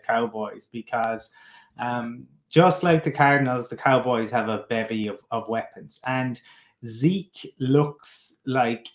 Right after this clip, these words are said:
a player reborn now that, you know, he, it's not all on him in the running game. By, by mixing it with Pollard, um, it's made a, an enormous difference. Dak is playing absolute <laughs> lights out coming off that, that injury. And,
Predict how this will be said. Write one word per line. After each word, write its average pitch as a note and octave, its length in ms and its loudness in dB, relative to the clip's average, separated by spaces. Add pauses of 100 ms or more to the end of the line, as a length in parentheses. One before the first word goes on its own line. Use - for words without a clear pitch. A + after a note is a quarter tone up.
a C3 80 -2
player B2 880 0
reborn B2+ 800 2
now B2 220 0
that, - 400 -4
you D3 80 -2
know, A2+ 120 -4
he, C#3 280 -4
it's B2+ 200 -2
not C3+ 340 4
all C3 360 4
on A#2+ 200 0
him B2+ 220 -2
in A#2+ 80 -4
the A#2 100 -6
running D3 280 -2
game. G#2 240 -4
By, A2+ 220 -4
by A#2 220 -4
mixing D3 440 0
it C3 120 -2
with A#2+ 200 -2
Pollard, B2+ 500 2 (380)
um, B2 180 -2
it's C3 200 -2
made C3+ 220 2
a, B2+ 220 0
an C3+ 120 0
enormous C3 500 0
difference. C#3 480 -2 (320)
Dak D#3 320 4
is C#3+ 160 4
playing C3+ 320 2
absolute C3 520 -2
<laughs> - 0 -
lights C3 260 2
out E3 260 4
coming B2 300 0
off A#2 320 -2
that, A#2 500 -2
that A#2 220 0
injury. E3 680 4 (360)
And, C#3 720 0